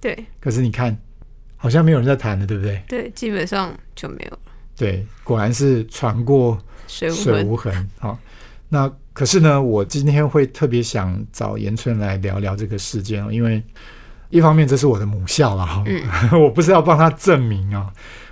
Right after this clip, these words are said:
Speaker 2: 我不是，我不是想要去，呃，去谈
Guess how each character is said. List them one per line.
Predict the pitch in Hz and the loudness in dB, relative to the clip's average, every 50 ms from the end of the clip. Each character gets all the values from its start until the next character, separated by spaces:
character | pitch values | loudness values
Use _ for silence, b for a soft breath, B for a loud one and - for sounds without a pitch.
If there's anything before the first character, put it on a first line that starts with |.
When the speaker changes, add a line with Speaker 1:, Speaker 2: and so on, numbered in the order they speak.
| B | B
Speaker 2:
我 | - 123 | -6 -4
不 | 104 131 | -2 -2
是， | 127 151 160 | 0 0 0
我 | 147 127 | 0 2
不 | 135 170 | 2 2
是 | 175 202 | 2 2
想 | 139 139 120 | 2 4 4
要 | 127 | 4
去， | 131 - 156 143 127 120 131 b b b b b - - | 2 2 2 2 2 2 -2 b b b b b -8 -4
呃， | 127 113 104 98 95 92 95 - - - - - | -4 -2 -2 -2 -2 -4 -6 -10 -16 -20 -14 -8
去 | - 185 165 160 - - | -6 -6 -6 -6 -10 -12
谈 | - - 127 113 117 | -6 -2 -2 0 0